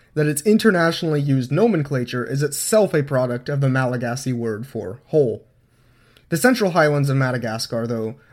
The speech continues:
are perhaps the most famous region of Madagascar in terms of its human history, and will be the central geographic focus for the majority of events in our current season.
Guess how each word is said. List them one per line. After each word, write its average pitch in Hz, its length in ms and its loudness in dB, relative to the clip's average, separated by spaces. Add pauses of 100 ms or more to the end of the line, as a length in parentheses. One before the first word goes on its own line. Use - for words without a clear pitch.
are 170 120 0
perhaps 220 360 4
the 208 80 -2
most 175 220 -2
famous 156 420 0
region 127 300 -2
of 120 60 -2
Madagascar 113 640 -4
in 120 80 -4
terms 113 240 -8
of 107 80 -10
its 107 140 -10
human 220 300 0
history, - 480 -8 (360)
and 151 140 0
will 151 80 2
be 147 120 0
the 143 140 -2
central 156 420 0
geographic 131 560 -2
focus 160 460 -2
for 139 140 -6
the 135 80 0
majority 143 520 0
of 120 100 -2
events 113 520 -8 (140)
in 139 60 -6
our 127 60 -2
current 117 320 -8
season. 131 460 -4